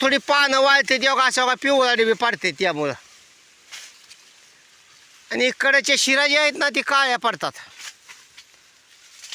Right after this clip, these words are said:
तर यांची चार, साडेचार फुटी सरी आहे, साडेचार फुटी आहे बघा, आणि शहाऐंशी झिरो बत्तीस ऊस आहे ही. आणि तुम्ही बघू शकता, ही जवळजवळ सहा महिन्याचा ऊस आहे.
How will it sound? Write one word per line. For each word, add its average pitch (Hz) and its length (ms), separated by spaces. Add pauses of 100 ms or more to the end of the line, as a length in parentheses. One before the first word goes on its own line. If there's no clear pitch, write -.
तर 220 60
यांची 240 260
चार, 277 320
साडेचार 277 460
फुटी 262 240
सरी 277 240
आहे, 262 300 (960)
साडेचार 247 500
फुटी 269 240
आहे 285 140
बघा, 277 220
आणि 277 180
शहाऐंशी 277 460
झिरो 277 240
बत्तीस 262 540 (1700)
ऊस 254 260
आहे 254 220
ही. 220 240 (1400)
आणि 226 180
तुम्ही 277 240
बघू 277 260
शकता, 285 340
ही 285 400
जवळजवळ 285 580
सहा 262 280
महिन्याचा 285 340
ऊस 285 240
आहे. 233 380